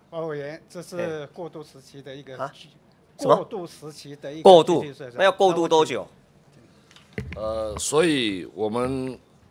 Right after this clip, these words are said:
Speaker 3: 未来大概，我们估计大概在一百零七年这个前后这段时间，我们要把整个训练的编组、训练的架构要做一个调整。那
Speaker 2: 现在是二零一五哎。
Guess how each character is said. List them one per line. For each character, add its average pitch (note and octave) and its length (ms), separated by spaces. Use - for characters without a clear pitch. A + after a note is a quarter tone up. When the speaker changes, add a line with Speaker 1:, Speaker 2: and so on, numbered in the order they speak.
Speaker 3:
未 D3+ 220
来 G#2+ 220
大 A2+ 240
概， A#2 300
我 G#2+ 120
们 G#2 120
估 C#3+ 280
计 B2 220
大 B2 100
概 A#2 60
在 A#2 140
一 C3+ 100
百 G#2 200
零 B2 180
七 F#3 240
年 G#2 240
这 A2 100
个 G2 140
前 G2+ 320
后 C#3 100
这 A2 140
段 G#2+ 160
时 - 160
间， G#2+ 360
我 G2 140
们 G#2+ 180
要 B2+ 220
把 F2 220
整 F2+ 120
个 E2+ 140
训 C#3+ 260
练 A#2+ 160
的 F2+ 80
编 E3+ 380
组、 A2+ 180
训 - 240
练 C3+ 120
的 G#2 120
架 C#3+ 300
构 G2+ 300
要 A2 120
做 A#2+ 240
一 A#2+ 60
个 G2 140
调 G2 320
整。 - 180
那 C3 140
Speaker 2:
现 C3 140
在 F#3 160
是 F#3 240
二 G3 160
零 B2+ 200
一 F3 140
五 G#2 160
哎。 G2 160